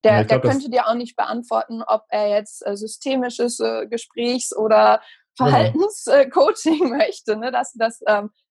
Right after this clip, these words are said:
Speaker 2: das sind wirklich die Aufgaben. Deshalb ist, ne, die, die, die Ownership, das
Speaker 1: Mhm.
Speaker 2: Ownership für die prozessuale Begleitung liegt beim Coach und der muss herausfinden, welche Art und Weise des Coachings braucht mein Coachee gerade.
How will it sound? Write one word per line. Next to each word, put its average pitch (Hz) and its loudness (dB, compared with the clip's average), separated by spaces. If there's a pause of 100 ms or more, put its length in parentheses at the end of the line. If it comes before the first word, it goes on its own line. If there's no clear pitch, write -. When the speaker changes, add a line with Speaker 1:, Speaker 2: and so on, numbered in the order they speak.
Speaker 2:
das 240 0
sind 254 -2
wirklich 240 -8
die - -2
Aufgaben. 226 2
Deshalb 220 -2
ist, - -20 (180)
ne, 254 2
die, 233 -4 (140)
die, 202 -10
die 196 -14 (440)
Ownership, 285 4 (240)
das 117 2
Speaker 1:
Mhm. 110 2
Speaker 2:
Ownership 262 4
für 226 -2
die 214 -4
prozessuale 220 -2
Begleitung 208 0
liegt 262 -4
beim 220 -6
Coach 285 -2 (200)
und 214 -2
der 220 6
muss 254 0
herausfinden, 214 -2
welche 208 0
Art 208 0
und 226 -6
Weise 226 0
des 208 -12
Coachings 214 -8
braucht 208 0
mein 208 -4
Coachee 202 -4
gerade. 180 -6